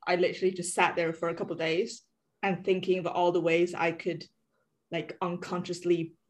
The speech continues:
biasedly done my experiments, and it just, I made it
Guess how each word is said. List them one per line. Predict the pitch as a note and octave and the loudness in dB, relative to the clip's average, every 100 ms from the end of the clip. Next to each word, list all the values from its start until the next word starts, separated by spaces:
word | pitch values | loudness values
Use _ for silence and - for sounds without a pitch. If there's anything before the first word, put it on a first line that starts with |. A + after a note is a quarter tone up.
| _ _ - | _ _ -6
biasedly | C#3+ E3 G3 A3 - - - _ - G3 F#3 F#3+ F#3 - | 0 4 6 4 -4 -14 -20 _ 0 2 2 -2 -8 0
done | E3+ F#3+ G3 | 2 2 2
my | F#3+ | 0
experiments, | F#3 - F3+ F3+ G#3+ B3 B3 - | -2 -4 -2 0 2 0 -2 -4
and | F3 | -2
it | E3+ | -2
just, | E3+ F#3 | -2 -2
I | E3 | -2
made | D#3+ E3 D#3 F3 A3 | -4 -2 2 4 4
it | A#3 | 2